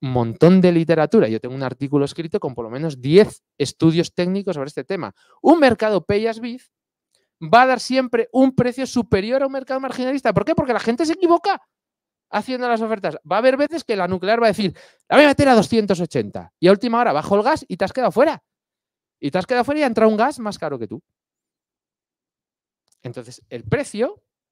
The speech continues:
va a ser superior en un mercado pay as biz. Hay mucha literatura al respecto de esto. Entonces, la discusión aquí de los políticos no es mercado marginalista, mercado pay as biz. No está ahí la discusión. La discusión está en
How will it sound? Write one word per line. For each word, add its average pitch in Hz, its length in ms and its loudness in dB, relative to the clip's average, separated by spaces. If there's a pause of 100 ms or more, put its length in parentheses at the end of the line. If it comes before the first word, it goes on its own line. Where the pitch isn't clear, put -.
(140)
va 135 60 -6
a - 40 -8
ser 220 260 -8 (140)
superior 151 560 -8
en 156 80 -10
un 156 60 -10
mercado 147 340 -8
pay 123 160 -8
as 110 120 -12
biz. 101 320 -14
Hay 127 160 -8
mucha 156 280 -12
literatura 110 500 -8
al 104 80 -14
respecto 110 400 -16
de 107 100 -18
esto. - 260 -20 (520)
Entonces, 160 400 0 (460)
la 170 180 4
discusión 175 480 0
aquí 233 360 -2
de 147 160 4
los 147 120 0
políticos 147 640 -2
no 165 220 0
es - 320 -4
mercado 165 520 -2
marginalista, 143 760 -4
mercado 123 440 -2
pay 110 200 -4
as 101 120 -8
biz. 104 380 -8
No 139 140 -4
está 143 220 -2
ahí 127 100 0
la 110 100 -2
discusión. 101 600 -8
La 127 100 -4
discusión 135 380 -4
está 190 400 -2
en 160 260 0